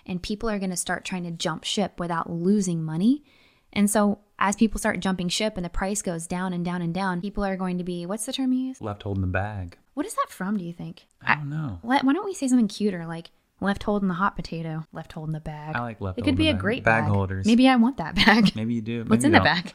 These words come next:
Speaker 1: While these hedge funds could probably afford to lose billions of dollars, those little Davids can't afford to lose hundreds. So at the end of the day, the people that get hurt are the people that get hurt worse.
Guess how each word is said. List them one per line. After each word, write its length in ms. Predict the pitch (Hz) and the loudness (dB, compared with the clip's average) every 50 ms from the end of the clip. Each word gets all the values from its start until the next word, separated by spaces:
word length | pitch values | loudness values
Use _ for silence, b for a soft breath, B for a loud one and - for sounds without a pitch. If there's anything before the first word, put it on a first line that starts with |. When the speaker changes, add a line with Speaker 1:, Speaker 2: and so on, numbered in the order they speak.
| _ - | _ 2
Speaker 1:
While 180 | 220 214 226 | 4 6 6
these 160 | 269 302 285 - | 6 6 4 2
hedge 180 | 196 185 - | 0 0 2
funds 200 | - 214 220 226 | 4 6 6 6
could 160 | - - - - | 4 4 2 2
probably 460 | - - 170 185 220 220 262 277 254 | 2 2 4 2 4 6 6 8 6
afford 560 | 190 - - - - 202 185 233 277 302 - _ _ - | 6 4 2 6 8 8 8 8 4 0 -2 _ _ 4
to 140 | - - 220 | 8 8 10
lose 260 | 180 175 175 208 202 | 10 10 8 8 8
billions 360 | 208 - 165 170 185 185 180 | 8 6 6 6 6 6 4
of 60 | 180 160 | 4 2
dollars, 480 | 165 156 160 175 202 240 262 - - - _ _ _ | 0 0 2 2 0 0 -2 -4 -8 -12 _ _ _
those 220 | - 226 269 - - | 8 8 10 10 10
little 160 | 370 359 302 | 10 10 10
Davids 460 | 196 - 156 160 165 190 220 208 - | 8 6 4 2 4 4 4 2 2
can't 280 | - - - 208 - - | 4 4 6 6 6 4
afford 520 | 185 - - - 175 175 165 156 156 156 - _ _ _ | 0 -2 -2 -2 -2 0 0 -2 -2 -4 -6 _ _ _
to 120 | - - 180 | -4 -4 -2
lose 260 | 165 165 156 143 - | -2 -2 -2 -4 -6
hundreds. 560 | - 147 147 156 - - - - - - - _ _ _ _ _ | -6 -8 -8 -10 -10 -12 -10 -6 -6 -6 -6 _ _ _ _ _
So 140 | - - 226 | 2 4 4
at 80 | 226 | 6
the 140 | - 220 208 | 6 4 6
end 140 | 208 226 247 | 6 6 6
of 60 | 247 | 8
the 80 | 247 226 | 6 4
day, 400 | 165 165 160 160 170 202 233 - - | 4 4 0 0 0 -2 -2 -4 -2
the 80 | - | 2
people 260 | - 226 220 - 294 | 4 4 4 4 4
that 100 | 302 254 | 2 2
get 200 | 196 - 190 - | 2 0 -4 -6
hurt 320 | - - 175 175 202 - - - | -4 -2 -2 -2 -2 -2 -2 -4
are 120 | 196 196 | -2 -2
the 60 | 185 | -2
people 280 | - 196 190 - 196 185 | -2 -2 -2 -2 -2 -2
that 280 | 180 175 - - 208 | -2 -4 -6 -6 -4
get 160 | 190 202 202 208 | 0 0 2 4
hurt 220 | 202 226 220 - - | 4 2 2 2 0
worse. 440 | - 202 214 175 170 - - - | -2 -2 -2 -2 -4 -4 -6 -6